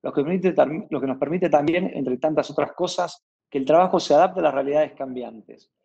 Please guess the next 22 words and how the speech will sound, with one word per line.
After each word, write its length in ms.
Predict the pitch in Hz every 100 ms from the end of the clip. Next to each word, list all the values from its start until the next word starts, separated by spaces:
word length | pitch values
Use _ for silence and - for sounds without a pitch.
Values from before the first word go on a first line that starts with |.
| _ _
y 40 |
contribuir 400 | 139 147 156 175
entonces 380 | 170 165 202 185
a 60 | 156
mantener 340 | 143 127 156
nuestro 300 | 180 - 131
país 400 | 139 180 180 -
activo 680 | 143 135 - 196 208 202 190
económicamente. 840 | - 147 143 143 135 120 107 - _ _ _ _ _ _ _ _ _ _ _ _ _
Señora 320 | _ 170 175
presidenta, 840 | 160 - 175 190 175 170 143 - _ _ _ _
en 200 | 156 156
tiempos 300 | 185 202 208
como 140 | 160
los 80 | 139
que 60 | 135
estamos 360 | 135 170 160
viviendo, 460 | 127 135 165 175 147
en 100 | 123
tiempos 220 | 156 156
de 80 | 139
incertidumbre 800 | 131 127 117 135 165 160 135